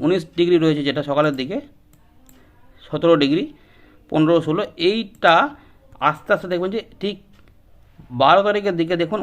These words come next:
উনিশটা কিন্তু কমবে, দেখুন কমে গেল, তেরো এবং ষোলো হয়ে গেল এবং দিল্লির দিকে দেখুন অনেকটা সাত, আট, কানপুর এগুলোতে কিন্তু এই লাইনটাতে দেখুন যে এই লাইনটাতে কিন্তু তাপমাত্রা কমতে শুরু করবে। এই যে তেরো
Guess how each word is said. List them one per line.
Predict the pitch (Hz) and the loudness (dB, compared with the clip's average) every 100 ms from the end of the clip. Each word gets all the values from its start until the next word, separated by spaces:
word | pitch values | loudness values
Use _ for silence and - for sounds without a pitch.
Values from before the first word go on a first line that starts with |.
| 156 | 0
উনিশটা | 190 - - 185 214 | 0 -2 0 0 0
কিন্তু | 156 156 254 - - | -4 -2 -6 -8 -4
কমবে, | 185 160 113 120 | 0 0 -2 -4
দেখুন | 170 233 208 - | -6 -8 -8 -2
কমে | 151 131 | 0 0
গেল, | 117 117 | -2 0
তেরো | 151 160 202 185 | 2 2 0 0
এবং | 165 175 170 | 0 0 -2
ষোলো | - 175 175 | -2 2 2
হয়ে | 143 120 | 2 0
গেল | 135 | -2
এবং | 147 170 160 - - _ - _ _ _ | -2 -4 -6 -14 -20 _ -20 _ _ _
দিল্লির | 120 135 190 196 180 | -2 2 4 2 -2
দিকে | 185 185 | -2 0
দেখুন | 175 175 160 | 0 0 0
অনেকটা | 165 214 - | 0 -4 -6
সাত, | - 156 156 170 165 - - - - _ - _ _ - 139 151 | -2 2 4 4 2 -6 -20 -20 -20 _ -20 _ _ 2 6 6
আট, | 156 151 - | 6 2 0
কানপুর | 156 151 156 156 | 2 2 0 -2
এগুলোতে | 147 151 160 | -2 -4 -4
কিন্তু | 175 160 | -2 0
এই | 175 | 2
লাইনটাতে | 165 175 165 156 214 302 - _ _ _ - - _ _ _ - | 2 2 0 -2 -4 -6 -14 _ _ _ -20 -20 _ _ _ -12
দেখুন | 139 160 | -4 -2
যে | 160 156 147 | -2 -2 0
এই | 156 | 2
লাইনটাতে | 160 165 170 | 2 2 -2
কিন্তু | 170 269 254 | -4 -6 0
তাপমাত্রা | 139 139 156 - 208 - | 0 0 -2 -2 -6 -2
কমতে | 180 185 165 | -2 0 -2
শুরু | 160 123 | -4 -4
করবে। | 113 - - - _ - _ - | -6 -8 -20 -20 _ -20 _ -2
এই | 156 196 | 0 2
যে | 214 208 - - - | 0 -2 -14 -20 0
তেরো | 160 180 | 4 6